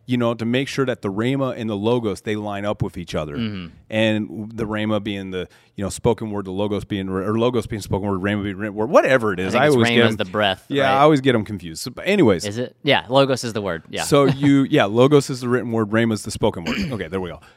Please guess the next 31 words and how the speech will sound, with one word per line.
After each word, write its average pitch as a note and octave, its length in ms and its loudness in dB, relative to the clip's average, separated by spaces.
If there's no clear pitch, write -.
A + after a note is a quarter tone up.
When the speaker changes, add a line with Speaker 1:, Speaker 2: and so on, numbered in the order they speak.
Speaker 1:
So B2 500 4
y-, C#3+ 120 -16
to C3 140 -2
balance C#3 380 0
those A#2 200 -2
two, A2 220 -2
they A2 100 -2
should A2 220 -8
work G#2+ 180 -6
together. G#2+ 360 -6
Speaker 2:
Mm, E2+ 180 -12
yeah. G2 240 -6
Speaker 1:
God B2 320 0
will C3+ 120 -2
never C3+ 300 -2
ask - 400 -4
you C#3 80 -2
to A#2+ 100 0
do A2 160 0
something G2 600 -6
contrary A#2+ 680 -2
to - 100 -8
what G#2+ 160 0
he E2 80 -4
wrote F#2+ 220 0
down E2 180 -8
for - 180 -12
you. A2+ 120 -6
Speaker 2:
Mm, F#2+ 320 -8
that's E2+ 160 -18
good. F#2+ 300 -8